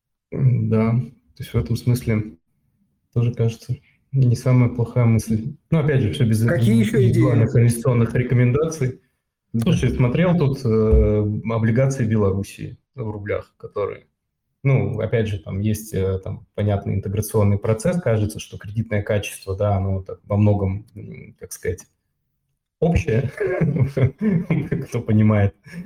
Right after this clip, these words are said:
Speaker 1: А доходность, э, хорошая, тоже, в принципе, вполне себе можно посмотреть.
Speaker 2: Какие там цифры?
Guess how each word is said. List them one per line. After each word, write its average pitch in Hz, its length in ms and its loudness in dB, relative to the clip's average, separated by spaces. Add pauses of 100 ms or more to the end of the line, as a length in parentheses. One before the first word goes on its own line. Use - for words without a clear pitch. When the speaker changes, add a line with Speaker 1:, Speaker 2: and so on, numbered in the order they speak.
(260)
Speaker 1:
А 104 220 0
доходность, 120 680 0
э, - 380 -6
хорошая, 104 580 -4
тоже, 101 400 -6
в - 120 -20
принципе, 101 380 -4
вполне 101 320 0
себе 95 360 -4 (720)
можно 104 280 -2
посмотреть. 95 420 -4 (1700)
Speaker 2:
Какие 180 240 0
там 185 160 -2
цифры? 131 540 0